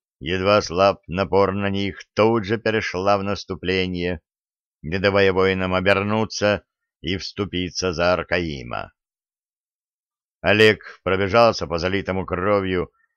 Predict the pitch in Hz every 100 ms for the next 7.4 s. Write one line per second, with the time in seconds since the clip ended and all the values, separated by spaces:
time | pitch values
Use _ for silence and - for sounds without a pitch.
0 | - 87 87 - 101 80 87 85 82 -
1 | 92 95 101 90 - _ _ 92 101 117
2 | 127 123 - 101 87 85 90 104 110 -
3 | - - - 120 117 - - - 98 98
4 | 101 90 95 98 87 92 87 80 - _
5 | _ _ _ _ _ _ _ _ _ _
6 | - 90 117 120 107 113 85 82 104 113
7 | 113 92 67